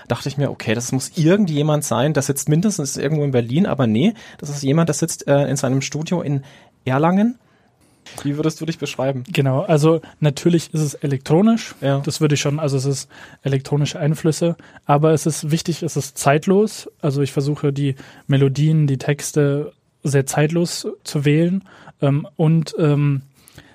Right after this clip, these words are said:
Speaker 2: es ist eine Mix-, Mixture auf, aus Melancholie. Ich benutze einen sehr speziellen Synthesizer-Vibe.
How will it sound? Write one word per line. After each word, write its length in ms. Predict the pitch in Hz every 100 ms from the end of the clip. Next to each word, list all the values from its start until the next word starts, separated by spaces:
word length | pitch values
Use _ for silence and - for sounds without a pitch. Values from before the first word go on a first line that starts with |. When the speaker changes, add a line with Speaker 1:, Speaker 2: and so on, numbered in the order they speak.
| _
Speaker 2:
es 120 | 143
ist 140 | 147 147
eine 80 | 151
Mix-, 340 | 147 - - 294
Mixture 440 | 160 - - 147
auf, 460 | 143 139 135 - - _
aus 360 | 156 131 - -
Melancholie. 920 | 185 143 147 175 175 226 165 175 175 - _ _ _ _ _ - - _
Ich 120 | -
benutze 340 | 147 156 -
einen 180 | 160 143
sehr 200 | 131 147
speziellen 680 | 143 - 131 139 135 139 214 _ _ _ _ _ _ _ _ _ _ _ _ _ _ -
Synthesizer-Vibe. 1500 | - - 160 156 143 - 139 139 135 135 123 120 123 117